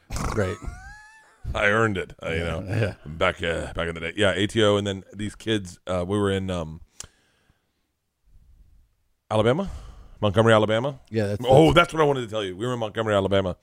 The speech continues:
Speaker 1: Yeah.
Speaker 2: and these kids came up and they gave me this shirt, and I was, they were like,
Speaker 1: And these kids came up?
Speaker 2: No, uh, no, no.
Speaker 1: Oh.
Speaker 2: Uh, what did I say?
Speaker 1: I thought you said Annie's kids, like
Speaker 2: No.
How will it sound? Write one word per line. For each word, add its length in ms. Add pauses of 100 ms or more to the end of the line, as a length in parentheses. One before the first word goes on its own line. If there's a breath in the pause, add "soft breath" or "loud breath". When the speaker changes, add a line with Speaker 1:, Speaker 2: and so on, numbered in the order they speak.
Speaker 1:
Yeah. 200
Speaker 2:
and 120
these 120
kids 200
came 180
up 80
and 80
they 40
gave 160
me 80
this 80
shirt, 380
and 80
I 40
was, 200
they 100
were 100
like, 180
Speaker 1:
And 120
these 140
kids 160
came 160
up? 160 (440)
Speaker 2:
No, 200 (100)
uh, 80 (340)
no, 400
no. 160
Speaker 1:
Oh. 320
Speaker 2:
Uh, 100 (540)
what 180
did 80
I 80
say? 260 (120)
Speaker 1:
I 60
thought 60
you 80
said 180
Annie's 280
kids, 220
like 120
Speaker 2:
No. 160